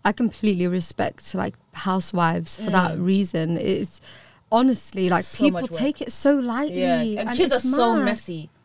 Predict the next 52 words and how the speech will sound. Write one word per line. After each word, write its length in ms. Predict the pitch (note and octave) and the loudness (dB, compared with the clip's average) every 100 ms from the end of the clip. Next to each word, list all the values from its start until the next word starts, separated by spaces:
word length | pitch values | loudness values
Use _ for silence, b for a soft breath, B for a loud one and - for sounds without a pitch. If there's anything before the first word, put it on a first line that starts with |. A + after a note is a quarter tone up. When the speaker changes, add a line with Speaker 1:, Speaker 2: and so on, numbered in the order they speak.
| _ - | _ -4
Speaker 2:
Or, 80 | |
like, 160 | F3+ F3+ | -2 0
you 120 | G3 | -2
clean, 380 | G3 C#4 C4 A#3+ | -6 -4 -2 -2
next 220 | G#3+ A3+ | -4 -6
minute 160 | A3+ G3+ | -4 -4
it's 100 | F#3 | -4
messy 240 | G3 G3 E3+ | -4 -4 -4
again. 260 | E3+ D#3+ | -2 -2
They 60 | G3 | -2
have 100 | G3 | -4
to 80 | G3 | -6
clean. 280 | A3 E3+ D#3 _ _ | -6 -6 -8 _ _
Speaker 1:
Yeah. 120 | C4 D4 | 2 2
Speaker 2:
They're 100 | - | 2
constantly 400 | D#4+ E4+ D#4 B3+ | -2 -2 -4 -4
cleaning 280 | D4+ C4 | -4 -2
and 120 | B3 B3 | -2 -4
cooking. 420 | C4 C4 B3 C4+ G4 F#4+ | -4 -4 -2 -2 -2 -2
<laughs> 180 | G#4+ - | -8 -4
Speaker 1:
Yeah. 240 | C4 C4+ - | -4 -4 -6
Speaker 2:
Yeah. 260 | A#3+ A#3 A#3+ | -6 -4 -2
Speaker 1:
Plus, 380 | C#4+ F#4 F4 - B B B - - | 2 4 4 2 B B B -12 0
I 140 | B3 | 2
think 180 | C4+ F#4+ | 2 0
it's 160 | C#4 - | 0 0
like, 340 | C4+ A3+ - - B B - | 2 2 -2 -18 B B 2
like, 180 | C4 - | 2 4
for 120 | D4+ | 2
instance, 460 | G4 - A3+ F#3+ - | 2 0 -2 -4 0
um, 680 | A3+ A3+ A3 G#3+ G#3+ G#3 - _ - - | 2 2 2 2 4 2 -2 _ -10 6
people, 400 | E4+ F4+ C4+ - | 8 8 0 -4
like, 220 | A3+ G#3 | 0 0
for 120 | A3+ | 2
instance, 320 | D4 - F#3+ - | 0 0 -4 0
people 220 | C#4 D4 | 2 4
Speaker 2:
Mm. 40 | C4+ | 4
Speaker 1:
are 20 | |
like, 180 | G#3 F#3+ | 2 0
"When 120 | A3 | 2
you're 100 | D#4+ | 2
a 40 | A3 B3 | 2 -2
housewife, 440 | - F#3 E3+ G3+ B B | -2 -4 -4 -6 B B
Speaker 2:
Yeah. 200 | F#3+ A3+ | 0 4
Speaker 1:
you 80 | D#4+ | 4
should 240 | - D4 | 2 -2
cook 180 | C#4 - | -4 -4
for 100 | G#3+ | -4
your 100 | F#3 | -2
man, 280 | D#3+ D3+ E3+ _ - | -4 -8 -12 _ -2
right? 380 | F#3+ A3+ B3+ G#3 | 2 2 0 -4
Speaker 2:
Mm. 640 | G#3+ G#3 F#3+ F3+ E3+ | -4 -2 -2 -4 -6